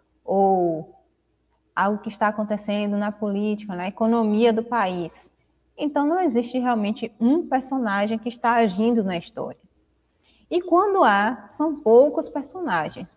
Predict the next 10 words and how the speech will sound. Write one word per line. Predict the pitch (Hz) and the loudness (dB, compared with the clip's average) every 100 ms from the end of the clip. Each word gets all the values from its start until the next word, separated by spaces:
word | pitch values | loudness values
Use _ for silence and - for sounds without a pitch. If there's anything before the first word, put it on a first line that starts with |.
| _ - | _ -6
justamente | 196 269 330 269 226 233 | -2 -2 -2 -4 -4 -4
por | 247 240 | -4 -4
ser | - 208 | -6 -4
uma | 214 | -2
narrativa | 214 226 208 220 220 247 | -2 -2 -4 -4 -2 -4
curta. | - 214 220 - - - _ _ _ _ _ _ _ _ | -2 0 0 -2 -12 -14 _ _ _ _ _ _ _ _
Não, | 170 196 214 | -4 -4 -4
não | 185 185 | -4 -2
há | 202 262 | 0 -2
espaço | 269 - - 170 185 - | -6 -4 0 0 0 -6